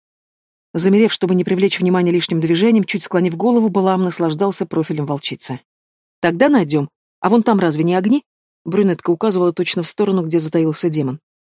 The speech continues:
«Нет, нам сюда», твёрдо произнесла Ксюша. Музыка зазвучала громче, автомобиль двинулся в правильном направлении. Пританцовывая, волчица шла ко входу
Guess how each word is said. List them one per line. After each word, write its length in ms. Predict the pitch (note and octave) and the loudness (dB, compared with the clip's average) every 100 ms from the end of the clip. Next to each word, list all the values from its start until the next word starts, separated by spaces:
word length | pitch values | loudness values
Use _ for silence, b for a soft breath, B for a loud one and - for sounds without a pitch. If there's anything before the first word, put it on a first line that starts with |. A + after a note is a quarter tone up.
| _ _ - | _ _ 0
«Нет, 280 | F#3+ E3 | 2 4
нам 180 | E3+ G3+ | 2 2
сюда», 380 | A3+ C#4 F3 D3+ _ _ _ - | 0 0 0 -2 _ _ _ -6
твёрдо 340 | F3+ F#3 F3 | -2 0 0
произнесла 500 | - E3+ F3 D#3+ E3+ | 0 0 0 -2 -4
Ксюша. 460 | - E3 - C3+ - _ _ _ _ - | -4 -4 -4 -6 -8 _ _ _ _ 2
Музыка 440 | D#4 D4+ A#3 A#3 | 4 6 2 2
зазвучала 460 | G#3 G3+ - A#3 G3+ | 0 2 2 2 4
громче, 380 | G#3+ D#4 - | 2 2 2
автомобиль 440 | B3+ - G3+ F#3+ F#3 | 0 0 0 0 0
двинулся 420 | F3+ C4 A#3+ A#3+ | 2 2 2 -2
в 80 | - | 0
правильном 420 | F3+ F3+ F3+ E3+ | 0 0 0 -2
направлении. 680 | D#3 D3 C#3 C3+ C3 B2 - _ _ _ _ - | -2 -2 -4 -4 -6 -10 -14 _ _ _ _ -6
Пританцовывая, 640 | D#3+ D#3 D3 D#3 G#3 F3+ | -4 -2 -2 0 2 2
волчица 400 | E3 D#3 A3 G3 | 2 0 -2 -2
шла 180 | F#3+ G3 | 0 0
ко 100 | G#3 | -2
входу 440 | - - E3+ E3 | -2 -2 0 0